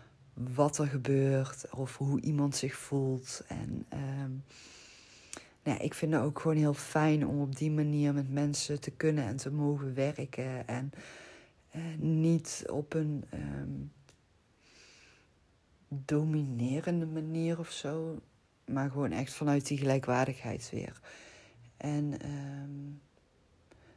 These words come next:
ja, dat vind ik gewoon heel erg mooi. En zeker om, om echt met die kwaliteit, ja, hoe vet is dat? En weet je, nu gaat het natuurlijk allemaal supergoed tussen aanhalingstekens natuurlijk. Want we zitten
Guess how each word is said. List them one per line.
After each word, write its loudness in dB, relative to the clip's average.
ja, -2
dat 0
vind 4
ik 2
gewoon 0
heel 4
erg -4
mooi. -2
En -6
zeker -2
om, -4
om -6
echt -6
met -4
die -6
kwaliteit, -4
ja, -2
hoe 0
vet -2
is -2
dat? -2
En -2
weet 2
je, 2
nu 6
gaat 4
het -2
natuurlijk 2
allemaal 2
supergoed 0
tussen -2
aanhalingstekens 4
natuurlijk. 2
Want -4
we -4
zitten 0